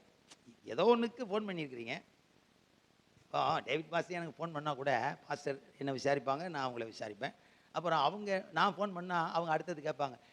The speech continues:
"என்ன பாஸ்டர், என்ன ஃபோன் பண்ணீங்கம்பாங்க." ஏன்னா நான் எதுக்கோ ஃபோன் பண்ணேன்றது அவங்களுக்கு தெரியும். அதே மாதிரி நான், அவங்க ஃபோன் பண்ணா நான் விசாரிப்பேன். அவங்க விசாரிச்சு முடிச்ச உடனே அப்புறமா கேட்பேன்,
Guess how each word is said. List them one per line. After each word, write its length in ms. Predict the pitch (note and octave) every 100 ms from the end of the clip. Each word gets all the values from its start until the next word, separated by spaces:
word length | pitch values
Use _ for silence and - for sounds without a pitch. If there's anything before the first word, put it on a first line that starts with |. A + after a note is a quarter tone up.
| _ -
"என்ன 160 | E3
பாஸ்டர், 280 | E3 D3+ C#3+
என்ன 140 | C#3+
ஃபோன் 180 | C#3+ C#3+
பண்ணீங்கம்பாங்க." 520 | C3 B2 A#2+ A2 G#2+ - - - _ _
ஏன்னா 140 | G#3 A#3
நான் 160 | F3+
எதுக்கோ 280 | F3+ A#3 C#4+
ஃபோன் 300 | B3 B3 B3
பண்ணேன்றது 320 | A#3 A3+ A3+
அவங்களுக்கு 560 | A#3 A3 A3+ C4+ - - - - _ _
தெரியும். 260 | B3 B3+ A3+
அதே 100 | D4+
மாதிரி 200 | D#4+ C#4
நான், 340 | D#4 F4+ F4+
அவங்க 440 | A3+ D#4 F4 D4 D4
ஃபோன் 60 |
பண்ணா 300 | C#4 C#4 D4+ - -
நான் 240 | A#3 B3+
விசாரிப்பேன். 340 | G#3+ A#3 A3+ B3+
அவங்க 260 | A#3+ A3
விசாரிச்சு 400 | A#3 A#3+ D4+ B3
முடிச்ச 120 | A#3+ A3+
உடனே 180 | A#3
அப்புறமா 380 | A3+ A#3 A3+ A3+
கேட்பேன், 340 | F#3+ G3 F3+